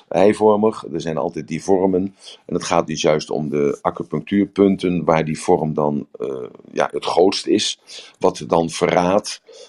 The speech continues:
hoe hij of zij, dus jij ook, dan daarin zal, eh, acteren.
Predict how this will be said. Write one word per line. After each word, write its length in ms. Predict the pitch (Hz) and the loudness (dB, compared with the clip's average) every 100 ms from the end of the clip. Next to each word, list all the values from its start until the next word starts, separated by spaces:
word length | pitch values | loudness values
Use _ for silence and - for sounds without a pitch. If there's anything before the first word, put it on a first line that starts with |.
| _ | _
hoe 260 | - 98 | -2 0
hij 360 | 80 82 87 - | 2 2 2 0
of 160 | - - | -4 -4
zij, 500 | - 73 76 85 - | -2 -2 0 -2 -6
dus 260 | - 76 - | -10 -10 -4
jij 280 | 78 71 - | -4 -4 0
ook, 440 | 78 82 - - _ _ _ | 2 2 -2 -14 _ _ _
dan 380 | - 78 78 - | -4 -2 -2 -8
daarin 560 | - 76 73 - 73 73 | -8 -6 -6 -6 -6 -4
zal, 440 | 73 73 69 - - | 0 2 2 -2 -6
eh, 320 | - 69 65 64 - - | -6 -4 -6 -8 -14 -4
acteren. 580 | 90 - 131 101 - | -2 4 6 6 2